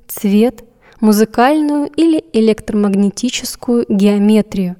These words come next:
В конце концов, однажды, возможно, придёт сила, способная впрямую материализовать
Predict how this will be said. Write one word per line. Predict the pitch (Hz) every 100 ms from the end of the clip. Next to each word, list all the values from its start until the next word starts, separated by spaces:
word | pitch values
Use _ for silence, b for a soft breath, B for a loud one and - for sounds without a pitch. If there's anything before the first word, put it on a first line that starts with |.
| _ _ _ _ _ _
В | -
конце | - 220 202 214
концов, | - 202 - - 269 - b b b b
однажды, | 220 196 226 330 294 285
возможно, | 285 269 269 277 262 269 269 -
придёт | 220 202 202 190 -
сила, | - - 220 269 294 b b _ -
способная | - - 208 294 320 294 302 294 -
впрямую | - - 262 277 262 202 185 -
материализовать | 202 - 214 202 196 190 185 190 185 226 311 -